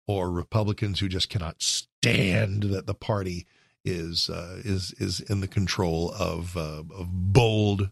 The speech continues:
uh, conservatives and populists. So I, uh, will she do, I mean, it's kind of funny. Mike kept saying, "Well, she'll do better than expectations." What are the expectations? I don't even know what the expectations are. Since it's New Hampshire, I don't know if there is a firm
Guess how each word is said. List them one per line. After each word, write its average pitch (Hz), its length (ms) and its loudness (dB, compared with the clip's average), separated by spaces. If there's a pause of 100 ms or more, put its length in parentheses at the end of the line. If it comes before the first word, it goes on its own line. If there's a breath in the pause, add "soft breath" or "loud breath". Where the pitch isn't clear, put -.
(120)
uh, 92 240 -6
conservatives - 680 -4 (340 loud breath)
and 85 140 -4
populists. - 680 -8 (500 loud breath)
So 131 640 4
I, 127 140 -2 (260)
uh, 143 160 0 (120)
will 151 300 4
she 165 240 4
do, 139 320 4
I 143 80 0
mean, 143 260 -4
it's 151 140 -4
kind 180 140 2
of 165 60 0
funny. 170 220 2
Mike 143 240 2
kept 131 180 0
saying, 127 260 0
"Well, 165 180 2
she'll 139 200 2
do 117 160 2
better 147 240 0
than 135 120 -2
expectations." 127 840 -2
What 165 100 6
are 185 40 0
the 180 100 4
expectations? 170 680 2 (640)
I 170 60 4
don't 226 100 4
even 135 100 4
know 117 80 6
what 113 80 2
the 113 100 4
expectations 120 680 2
are. 82 120 -4
Since 202 320 2
it's 160 180 2
New 127 160 4
Hampshire, 135 520 0
I 139 100 0
don't 131 140 -2
know 123 120 0
if 107 80 -6
there 120 140 -4
is 139 220 -4
a 104 80 -2
firm 143 440 -4